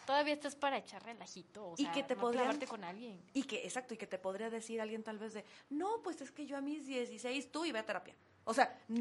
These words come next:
Speaker 2: que tu realidad o tu existencia haya hecho que tal vez tú a los dieciséis hubieras sido, muchas comillas,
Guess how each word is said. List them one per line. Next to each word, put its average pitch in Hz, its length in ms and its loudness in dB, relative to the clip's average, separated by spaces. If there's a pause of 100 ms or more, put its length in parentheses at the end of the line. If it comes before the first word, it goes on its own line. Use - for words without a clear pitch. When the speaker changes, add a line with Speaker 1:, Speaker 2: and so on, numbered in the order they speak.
Speaker 2:
que 240 120 10
tu 370 480 4
realidad 240 580 4
o 185 80 -4
tu 320 260 0
existencia 240 720 -2
haya 226 300 0
hecho 233 200 -6
que 202 120 -10
tal 220 160 -6
vez 226 160 -6
tú 240 80 -2
a - 20 -2
los 240 180 0
dieciséis 220 380 -4
hubieras 220 260 -4
sido, 233 340 -2
muchas 208 500 -6
comillas, 180 480 -10